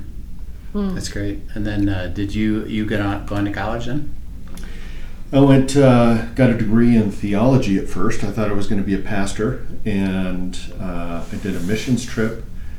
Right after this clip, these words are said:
Speaker 3: after that d-, degree, and, and I was going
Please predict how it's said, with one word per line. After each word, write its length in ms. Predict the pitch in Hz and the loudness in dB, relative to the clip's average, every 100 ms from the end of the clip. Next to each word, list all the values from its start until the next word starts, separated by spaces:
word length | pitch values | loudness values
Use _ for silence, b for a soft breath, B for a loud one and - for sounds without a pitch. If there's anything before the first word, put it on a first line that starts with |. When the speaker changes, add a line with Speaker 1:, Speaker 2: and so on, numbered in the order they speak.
| B - | B -6
Speaker 3:
after 360 | 98 104 - 95 | -6 -4 -4 -2
that 560 | 98 98 - - - | -2 -2 -4 -6 -6
d-, 80 | - - - | -8 -6 -4
degree, 640 | 87 82 110 120 92 95 | -4 0 2 2 2 0
and, 320 | 90 92 - | -2 -4 -4
and 560 | 98 92 92 90 87 - B B B B B B B | -6 -4 -2 -2 -4 -6 B B B B B B B
I 120 | 117 110 | 2 4
was 340 | 107 - - - - - 107 | 4 0 -6 -8 -6 -6 -2
going 580 | 117 123 123 113 107 | 4 6 8 6 4